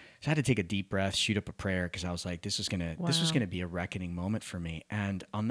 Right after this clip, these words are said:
Speaker 1: I'll, I'll never forget when John came down the steps. It's the one and only time we've, we've gotten to speak to each other. He's the guy who won the Tony for the role that I was supposed to go to Broadway with. And I said to him, "Man,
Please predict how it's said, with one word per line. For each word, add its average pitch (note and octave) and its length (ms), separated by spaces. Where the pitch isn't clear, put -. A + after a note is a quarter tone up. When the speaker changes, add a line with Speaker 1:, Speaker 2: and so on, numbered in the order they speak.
Speaker 1:
I'll, G#2+ 240
I'll G#2 80
never C#3 200
forget A#2 340
when F#2 140
John G2 260
came G2 240
down F#2+ 220
the E2+ 80
steps. - 420
It's - 140
the G#2 80
one A2+ 120
and A#2+ 80
only G#2 160
time F#2+ 240
we've, - 300
we've F2 380
gotten F#2 220
to - 60
speak F#2 240
to F#2+ 100
each F2 140
other. E2+ 200
He's A2+ 200
the A#2+ 80
guy G2 160
who F#2+ 80
won F#2 160
the E2+ 80
Tony F#2 260
for F2+ 160
the F2 80
role F2+ 160
that E2 180
I G#2 120
was A2 120
supposed F2 340
to E2+ 180
go G2+ 120
to F2+ 80
Broadway F#2+ 340
with. E2 220
And F#2 100
I G2 40
said A#2 260
to G2 140
him, F2+ 100
"Man, F2+ 280